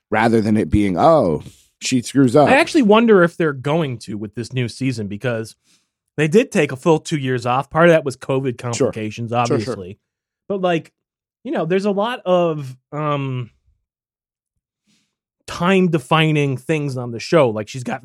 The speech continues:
Speaker 2: two very young kids. Those actors are gonna have aged,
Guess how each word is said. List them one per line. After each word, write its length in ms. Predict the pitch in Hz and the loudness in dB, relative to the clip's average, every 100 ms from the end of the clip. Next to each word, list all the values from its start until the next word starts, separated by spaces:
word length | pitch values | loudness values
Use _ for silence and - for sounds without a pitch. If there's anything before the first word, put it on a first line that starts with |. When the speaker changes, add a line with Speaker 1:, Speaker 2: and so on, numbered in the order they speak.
| 127 | -16
Speaker 2:
two 220 | - 185 151 | -6 -4 -2
very 320 | 123 151 151 | 2 2 2
young 240 | 135 123 | 2 0
kids. 440 | 113 131 107 82 - _ _ _ | -4 -6 -8 -10 -20 _ _ _
Those 340 | 156 160 131 - | 4 4 0 -4
actors 800 | 151 160 - 139 120 110 101 - _ _ _ | 0 0 2 0 0 -2 -8 -14 _ _ _
are 60 | 143 | 0
gonna 180 | 151 156 | 2 2
have 200 | 143 127 - | 0 -2 -2
aged, 680 | 147 143 120 107 107 - | 0 0 -4 -8 -12 -16